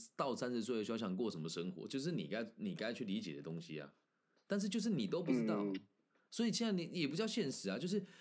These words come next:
Speaker 1: 现在你的状况是我想要探索我的未来，所以我想要跟成功的人士往来，但是我班上的同学是拐瓜裂枣，我不想跟他们互动，然后人家就说我现实，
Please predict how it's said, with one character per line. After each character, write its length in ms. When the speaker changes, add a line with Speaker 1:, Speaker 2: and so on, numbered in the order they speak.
Speaker 1:
现 180
在 60
你 80
的 60
状 140
况 120
是 80
我 120
想 140
要 80
探 180
索 160
我 120
的 100
未 220
来， 200
所 160
以 60
我 160
想 140
要 100
跟 220
成 200
功 140
的 100
人 160
士 140
往 220
来， 160
但 120
是 80
我 140
班 300
上 200
的 80
同 220
学 100
是 140
拐 220
瓜 180
裂 180
枣， 120
我 100
不 140
想 120
跟 120
他 40
们 120
互 180
动， 180
然 80
后 60
人 80
家 80
就 100
说 140
我 100
现 280
实， 240